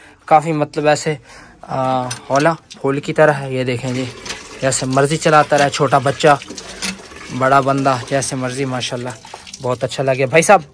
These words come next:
इसकी ना नीचे बुर्जी बांधनी है आपने, ठीक है, ताकि ये हिले ना।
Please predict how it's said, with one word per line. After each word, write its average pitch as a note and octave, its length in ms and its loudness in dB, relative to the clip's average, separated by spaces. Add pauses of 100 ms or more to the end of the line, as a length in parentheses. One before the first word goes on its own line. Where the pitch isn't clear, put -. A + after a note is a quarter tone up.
(480)
इसकी E3 260 -2
ना F3 220 0
नीचे D3+ 280 0
बुर्जी D#3+ 400 2
बांधनी C3 320 0
है B2+ 60 0
आपने, A#2 460 -6
ठीक F3 160 -4
है, E3+ 80 4 (540)
ताकि F3+ 280 6
ये F#3 220 2
हिले F#3+ 340 6
ना। C#3+ 200 0